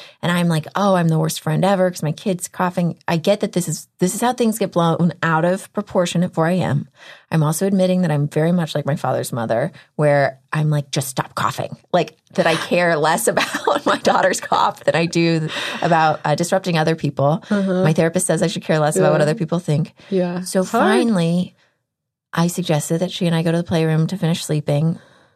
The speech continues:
Speaker 1: because I just didn't want everyone up. I didn't want Calvin up at five A M. You know, ev-, moms should
Speaker 2: Yeah.
Speaker 1: get this. If they don't
Speaker 2: Yes.
Speaker 1: get this, listen to another podcast. I don't care. I'm
Speaker 2: Yes.
Speaker 1: too tired.
Speaker 2: Yes. No, the
Speaker 1: But
Speaker 2: sleep thing is everything.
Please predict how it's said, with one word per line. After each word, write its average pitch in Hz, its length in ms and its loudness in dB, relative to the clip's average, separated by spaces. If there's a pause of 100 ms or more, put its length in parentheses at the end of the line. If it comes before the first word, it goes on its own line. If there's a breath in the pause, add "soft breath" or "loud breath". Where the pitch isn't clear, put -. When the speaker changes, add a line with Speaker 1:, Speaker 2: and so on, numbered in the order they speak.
(120)
Speaker 1:
because 175 360 0
I 160 60 0
just 165 140 -4
didn't 196 140 2
want 214 120 2
everyone 220 240 2
up. 302 100 -2
I 180 60 2
didn't 208 120 2
want - 120 -2
Calvin 170 400 0
up 220 140 0
at 214 100 -4
five 202 220 2
A 202 140 2
M. 214 160 0
You 262 100 -2
know, 285 180 2
ev-, - 240 -4
moms 208 540 0
should 220 180 2
Speaker 2:
Yeah. 180 220 2
Speaker 1:
get - 20 0
this. - 160 -2
If 175 80 -2
they 226 80 2
don't 262 140 4
Speaker 2:
Yes. 180 80 2
Speaker 1:
get 220 80 0
this, 220 160 0
listen 190 200 2
to 190 60 2
another 180 220 2
podcast. - 480 -2
I 139 60 2
don't 131 140 -2
care. 180 260 2
I'm - 60 0
Speaker 2:
Yes. 151 100 -4
Speaker 1:
too - 80 -6
tired. - 140 -2
Speaker 2:
Yes. 160 340 -4
No, 180 260 0
the 180 80 -2
Speaker 1:
But 190 120 0
Speaker 2:
sleep 240 200 -2
thing 175 160 0
is 165 120 -4
everything. 214 540 -4